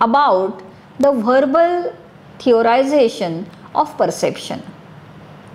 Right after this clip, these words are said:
Somewhere he may not mean that the whole perception is useless,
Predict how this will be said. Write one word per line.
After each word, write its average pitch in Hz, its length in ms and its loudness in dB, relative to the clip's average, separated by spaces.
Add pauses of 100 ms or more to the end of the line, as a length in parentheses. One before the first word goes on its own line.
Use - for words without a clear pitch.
(1160)
Somewhere 311 800 0 (220)
he 320 520 0 (240)
may 269 160 2
not 349 340 0
mean 196 560 0 (440)
that 277 300 0
the 294 80 2
whole 277 240 2
perception 277 760 0
is 294 260 0
useless, 170 760 0